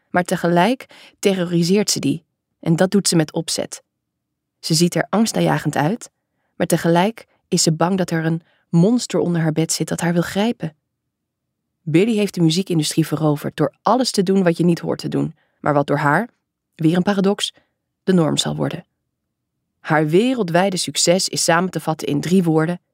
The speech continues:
Billie is Billie. Ze doet wat ze wil.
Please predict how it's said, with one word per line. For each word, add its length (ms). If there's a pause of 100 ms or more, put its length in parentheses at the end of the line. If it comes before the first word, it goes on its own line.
(260)
Billie 400 (160)
is 340
Billie. 420 (600)
Ze 140
doet 180
wat 160
ze 80
wil. 280